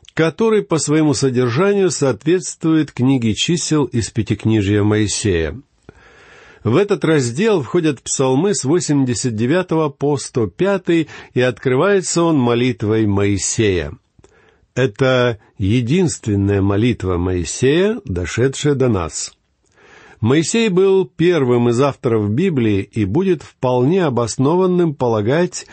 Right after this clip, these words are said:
что этот псалом тоже должен стоять первым. Если бы мы с вами рассматривали псалмы по порядку, мы, вероятно, поместили бы его в самое начало.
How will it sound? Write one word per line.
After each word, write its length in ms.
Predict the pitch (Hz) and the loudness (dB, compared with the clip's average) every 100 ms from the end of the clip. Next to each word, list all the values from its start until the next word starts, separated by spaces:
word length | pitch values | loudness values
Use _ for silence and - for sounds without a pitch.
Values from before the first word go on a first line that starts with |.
| - - | -20 -18
что 500 | - - - 143 139 - | -10 -10 -2 0 0 -2
этот 320 | 143 143 98 | -2 -2 -4
псалом 440 | - 131 165 151 | -2 2 2 2
тоже 540 | 110 117 107 104 120 170 | 0 2 2 2 0 0
должен 480 | 117 98 95 110 156 | 2 0 0 0 -2
стоять 540 | - 85 85 90 - | -4 -4 -2 -4 -4
первым. 500 | 123 107 82 76 73 _ _ _ _ _ | -2 0 -2 -6 -8 _ _ _ _ _
Если 320 | 190 214 - 147 | 0 0 0 0
бы 120 | 110 | 0
мы 140 | 107 | 0
с 100 | 107 | 0
вами 440 | 131 180 139 113 - - - - | 0 2 2 0 -4 -18 -18 -4
рассматривали 880 | 113 127 - 165 160 123 104 98 92 | -2 0 0 0 0 0 0 0 -2
псалмы 420 | - 113 131 143 | -2 0 2 0
по 120 | 101 | -2
порядку, 560 | 104 147 202 190 - 127 | -2 0 0 0 -2 0
мы, 180 | 151 214 | 2 2
вероятно, 640 | 202 196 151 160 - 175 | 2 2 2 0 -2 -4
поместили 680 | 170 131 104 - - 87 107 | 0 0 0 -6 -6 -4 -2
бы 160 | 147 180 | 0 2
его 220 | 185 180 | 2 0
в 60 | |
самое 400 | - 107 92 107 | -2 -4 -2 -2
начало. 600 | 123 151 - 196 120 87 | -2 -2 0 2 0 -4